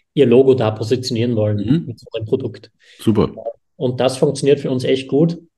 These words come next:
Speaker 1: Ähm, das heißt, es kommen echt viele Unternehmen auf uns zu und sagen, "Hey, wir machen ein Golfturnier,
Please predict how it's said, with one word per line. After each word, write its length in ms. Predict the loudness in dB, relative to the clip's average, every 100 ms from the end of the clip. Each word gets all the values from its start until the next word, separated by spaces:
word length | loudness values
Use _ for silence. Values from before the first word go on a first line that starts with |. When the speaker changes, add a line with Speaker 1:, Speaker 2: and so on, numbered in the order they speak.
| _
Speaker 1:
Ähm, 420 | -2 0 0 0
das 140 | 0 0
heißt, 180 | -2 -2
es 140 | -6
kommen 240 | -2 0
echt 240 | 0 -2 -4
viele 280 | -4 0 2
Unternehmen 440 | 2 2 2 2
auf 120 | 0
uns 180 | -2 -4
zu 140 | -2 -2
und 80 |
sagen, 260 | 2 2 2
"Hey, 220 | 4 4
wir 100 | 4
machen 300 | 2 -2 -4
ein 40 | 0
Golfturnier, 680 | 0 0 -2 2 2 2